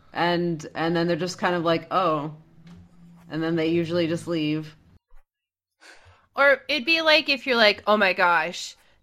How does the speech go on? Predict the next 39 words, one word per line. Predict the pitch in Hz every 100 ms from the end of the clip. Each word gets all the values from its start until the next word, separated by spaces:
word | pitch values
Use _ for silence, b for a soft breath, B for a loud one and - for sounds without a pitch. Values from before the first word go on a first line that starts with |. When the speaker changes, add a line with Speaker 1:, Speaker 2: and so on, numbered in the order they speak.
| -
Speaker 2:
the |
pitcher | 226 285 240 320 302 302 262
for, | 240 - 240 233 220 214 196 -
I | 196
don't | 202
know, | 190 -
the |
Diamondbacks," | 175 185 185 214 240 247 254 247
is | 214
that | 226
a | 226
baseball | 233 233 233
team? | 240 226
Anyway, | 185 175 b b b b
uh, | - 226 226
"The | 226 233
pitcher | - 339 370
for | 294
the | 247
Diamondbacks | 226 240 247 226 202 -
is | 214
so | - 262 247 233
hot. | 226 226 202 202 233 254
He's | - 277 254
so | 330 294
hot | 277 240
and | 247
he's | 262 233
so | 262 226
good | 208 220
at | 170 -
baseball. | 190 196 - 170
Did | 170 220 220
you |
know | 277 294
he's | 285 226
great | 190 196 202
at | 190 -
baseball?" | 180 175 - 240 247 262